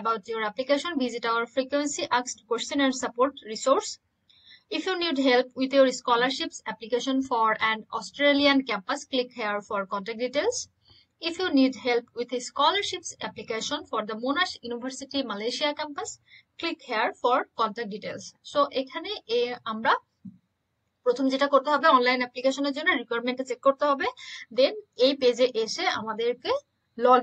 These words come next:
in করতে হবে। যদি account না থাকে, তাহলে এখান থেকে আমাদের একটা account create করতে হবে, তারপর সব documents এখানে submit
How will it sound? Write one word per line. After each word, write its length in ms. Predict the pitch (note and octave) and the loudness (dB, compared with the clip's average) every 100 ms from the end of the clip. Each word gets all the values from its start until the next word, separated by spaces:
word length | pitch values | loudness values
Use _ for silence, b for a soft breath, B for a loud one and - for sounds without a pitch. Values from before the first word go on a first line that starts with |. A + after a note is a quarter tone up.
| C#4+ | 6
in 100 | C#4 A3 | 4 2
করতে 200 | - A3 | -4 -4
হবে। 180 | G#3 G3+ A3 | -4 -4 -2
যদি 140 | A#3 | 0
account 320 | A#3+ C4+ C#4 C#4 | 2 4 6 8
না 60 | C4+ D4 | 6 4
থাকে, 180 | E4+ A#4 | -4 -2
তাহলে 320 | D4 C4 C#4 | 2 2 2
এখান 300 | B3+ B3+ C4+ | 0 -2 -2
থেকে 220 | C4+ C#4 E4+ | -2 -4 -4
আমাদের 340 | A3+ A#3 A#3 | -4 -6 -6
একটা 220 | A#3 D#4 - | -4 -2 -4
account 320 | G#3 B3 C4 C4 | -2 0 0 0
create 280 | - D4 C4+ - | 2 6 6 4
করতে 200 | G#3 - | -10 -8
হবে, 280 | G3 G3+ D4 A4+ | -10 -4 -2 -2
তারপর 280 | - G3 A3 | -8 -10 -8
সব 180 | G#3+ A3+ | -4 -2
documents 400 | G#3+ A3+ B3+ G#4+ C4+ | -2 -4 -6 -8 -8
এখানে 240 | C4 C#4+ D4+ | -6 -4 -2
submit 300 | A#3 A#3 | -2 -2